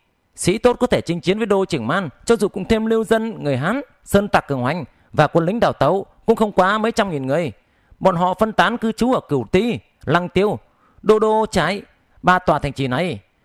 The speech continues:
mỗi thành không quá ba ngàn người, nhưng ở đó địa thế hiểm trở, một người trấn ái, vạn người không qua được. Đây chính là nguyên nhân nho nhỏ mà Đô Trưởng Man dám chống đối với triều đình kìa. Dương Lăng trầm tư, chậm rãi ngồi xuống ghế nói: "Ta đã phái Đại Bổng Chúy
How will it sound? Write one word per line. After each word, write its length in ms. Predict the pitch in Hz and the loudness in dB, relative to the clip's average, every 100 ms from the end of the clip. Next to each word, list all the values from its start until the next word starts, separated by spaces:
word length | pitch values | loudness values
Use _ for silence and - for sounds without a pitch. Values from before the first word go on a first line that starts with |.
| _ | _
mỗi 200 | - 254 | -2 0
thành 180 | 247 160 | 2 0
không 160 | 202 202 | -4 0
quá 200 | 196 233 | 2 2
ba 160 | 220 | 0
ngàn 240 | 196 160 123 | 0 -2 0
người, 280 | 135 175 107 _ _ - | -2 -2 -6 _ _ -4
nhưng 160 | 180 | -2
ở 100 | 151 | 0
đó 220 | 127 196 | 0 0
địa 140 | 214 175 | 0 -2
thế 160 | 165 | 0
hiểm 200 | 226 160 | 0 -2
trở, 300 | - 135 185 - _ _ - | -2 0 -2 -6 _ _ -4
một 200 | 165 165 | -2 0
người 160 | 151 135 | -2 -2
trấn 240 | 147 226 | -4 -2
ái, 260 | 190 170 202 _ - | -2 -4 -6 _ -2
vạn 240 | 208 202 | -2 0
người 180 | 185 175 | -4 -2
không 140 | 220 | 0
qua 160 | 226 214 | 0 0
được. 260 | 185 196 _ _ _ - | 0 -2 _ _ _ -2
Đây 180 | 165 175 | 0 0
chính 140 | 233 | 0
là 80 | 220 | -2
nguyên 180 | 156 180 | -2 -2
nhân 180 | 185 190 | -2 0
nho 120 | 180 | -2
nhỏ 340 | 147 151 - - - | 0 0 -2 -8 -10
mà 200 | 185 190 | -2 0
Đô 140 | 226 240 | 0 0
Trưởng 200 | 180 175 | -2 -2
Man 320 | 208 214 240 | -2 -4 -10
dám 240 | 131 180 190 | -4 -2 -2
chống 200 | 196 202 | -2 0
đối 100 | 233 | -2
với 80 | |
triều 140 | - 160 | -2 -2
đình 160 | 143 | -2
kìa. 240 | 110 143 180 92 - _ _ _ _ _ _ _ _ _ _ _ _ _ _ _ _ _ _ | 0 0 0 -4 -12 _ _ _ _ _ _ _ _ _ _ _ _ _ _ _ _ _ _
Dương 220 | - 226 | 0 2
Lăng 140 | 226 220 | 2 0
trầm 180 | 175 127 | -4 0
tư, 300 | 214 214 180 _ | 0 0 -4 _
chậm 180 | 202 185 | -2 0
rãi 180 | 170 240 | -2 -2
ngồi 120 | 196 | -2
xuống 160 | 165 160 | -2 -2
ghế 140 | 175 | -2
nói: 300 | 170 202 254 _ _ _ _ _ _ _ _ _ - | 0 0 -4 _ _ _ _ _ _ _ _ _ 0
"Ta 80 | 151 | 0
đã 100 | 156 | 0
phái 360 | 139 151 208 | -2 -2 -2
Đại 160 | 185 151 | -2 -4
Bổng 160 | 127 | -8
Chúy 280 | 107 117 170 | -4 -4 -4